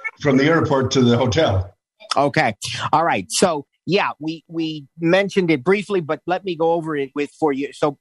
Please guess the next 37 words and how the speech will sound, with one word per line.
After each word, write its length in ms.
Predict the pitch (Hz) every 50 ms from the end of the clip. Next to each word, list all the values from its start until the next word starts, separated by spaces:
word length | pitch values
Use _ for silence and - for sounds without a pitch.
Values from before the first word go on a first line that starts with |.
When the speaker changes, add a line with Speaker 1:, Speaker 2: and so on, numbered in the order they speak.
| - 165
Speaker 2:
when 240 | 180 185 208 247 262
you, 320 | 254 220 196 175 156 151 - _ _ -
uh, 260 | 147 143 135 131 127 127 _ -
when 280 | 160 170 220 247 269
you 160 | 240 202 180 - -
pull 260 | - - 339 349 302 247
up 180 | 214 202 - _
your 720 | 185 175 180 175 175 170 170 170 170 165 165 160 165 156 - _ _ _ _ _ _ _ _ _ _ _ -
place 420 | - - 214 220 220 202 180 - -
that 140 | 196 165 - -
you 80 | 175 170 160
wanna 180 | 165 151 143
go, 260 | 135 123 147 160 147 131 - - 95 101 - _ _ - _ _ _ -
whether 320 | 147 147 143 139 143 139
that's 320 | 135 143 139 139 139 - - -
done 260 | 165 160 156 151 147
through 240 | - 139 139 139 131
Siri 720 | 120 - - - 220 202 196 185 185 175 170 170 170 165 143
or 400 | 147 143 143 135 131 131 127 - -
a 100 | 135 131
search 440 | - - - 185 185 185 160 - -
like 180 | 170 151 143 127 -
we 180 | 160 170 165
did, 300 | 143 151 160 156 156 147
or 120 | 147 139 135
you've, 320 | 131 135 139 135 131 123 -
you 100 | 151 147
know, 80 | 135 131
you've 220 | 127 131 135 120
saved 340 | - - 165 151 151 131 127
it 80 | 143 135
in 120 | 131 127
a 60 | 127 117
guide, 340 | 139 147 143 147 147 143
whatever. 480 | 147 147 165 160 147 131 110 - 95 - _ _ _ _ _ _ _
You 120 | 165 170
get 260 | 151 143 202 240 269